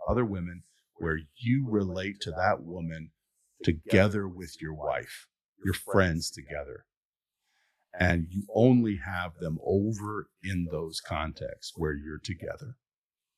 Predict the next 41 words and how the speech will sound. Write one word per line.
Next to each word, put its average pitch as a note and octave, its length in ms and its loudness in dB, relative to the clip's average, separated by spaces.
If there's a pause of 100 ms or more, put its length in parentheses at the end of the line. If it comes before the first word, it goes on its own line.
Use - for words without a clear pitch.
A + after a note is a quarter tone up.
(440)
So G2+ 380 6 (360)
I G#2 80 -2
thought F#2+ 180 -4
that E2 100 -8
was - 140 -8
huge A#2+ 420 4
advice. E2 460 -2
I'll D3 100 2
just B2 200 0
give F2 140 -4
that E2+ 200 -4
to - 120 -10
you E2 180 -6
guys. D#2 280 -6
It's G2+ 140 -8
a G2 40 -4
freebie. D2+ 420 -2 (500)
Only B2 320 8
have G2+ 280 -2
relationships F2+ 680 -8
with D#2 80 -12 (140)
other A2+ 220 6
women F2 480 -2
that D#2 80 -12
are D2+ 240 -10
also F2+ 600 0
re-, E2+ 120 -12 (300)
friends E2 280 -4
with D2+ 120 -12
your D2+ 200 -10
wife. C#2 520 -16 (1160)
Um, E2 340 2
if - 80 -14
you're F2 100 0
not G#2+ 260 6
married, F#2 380 -4
this F2+ 220 -8
is G2 100 -4
a G2 80 0
challenging, F#2 720 -4
another, F#2 320 -6